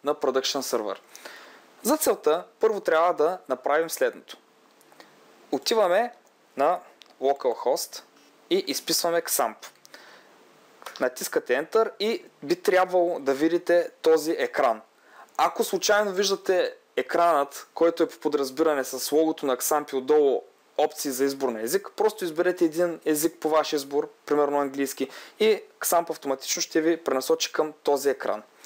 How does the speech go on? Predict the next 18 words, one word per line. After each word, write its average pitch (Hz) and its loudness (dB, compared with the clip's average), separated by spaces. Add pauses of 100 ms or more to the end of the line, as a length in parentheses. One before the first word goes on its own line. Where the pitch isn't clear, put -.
(540)
В 233 2
него 185 0
трябва 214 2
да 202 -4
кликнете 180 0
на 170 2
Security. - -2 (1400)
Съответно, 196 2
тук 180 -2
виждате 185 2 (560)
информация 170 0
до 170 -4
каква 170 -2
степен 170 0
е 165 4
обезопасен 147 0 (120)
ксамп 139 -2
сървъра. 120 0